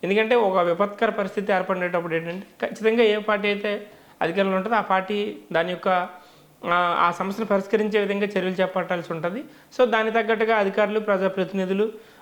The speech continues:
ముఖ్యమంత్రితో సహా అందరూ దాని గురించి, ఆ, ప్రయత్నాలు చేస్తుంటారు. దానికి సంబంధించిన సమస్య పరిష్కారానికి, ఆ, తగిన చర్యలు కూడా తీసుకొని దానికి కార్యాచరణ రూపొందిస్తూ ఉంటారు. ఇది జరిగే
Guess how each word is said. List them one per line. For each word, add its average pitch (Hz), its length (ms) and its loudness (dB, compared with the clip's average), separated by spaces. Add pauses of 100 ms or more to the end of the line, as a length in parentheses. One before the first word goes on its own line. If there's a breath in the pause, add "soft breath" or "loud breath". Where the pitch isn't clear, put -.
(140 loud breath)
ముఖ్యమంత్రితో 185 460 -2
సహా 190 240 0
అందరూ 190 240 -2
దాని 190 200 0
గురించి, 180 560 -2 (480 soft breath)
ఆ, 170 140 4
ప్రయత్నాలు 180 440 0
చేస్తుంటారు. 185 460 0
దానికి 208 260 -2
సంబంధించిన 185 640 -2 (100)
సమస్య 196 300 -8
పరిష్కారానికి, 196 680 -2 (320 loud breath)
ఆ, - 80 -4
తగిన 185 460 0
చర్యలు 208 200 4
కూడా 208 140 0
తీసుకొని 202 360 -2
దానికి 185 340 -2
కార్యాచరణ 185 460 -2
రూపొందిస్తూ 170 520 -2
ఉంటారు. 165 220 0
ఇది 226 300 -4
జరిగే 185 540 -2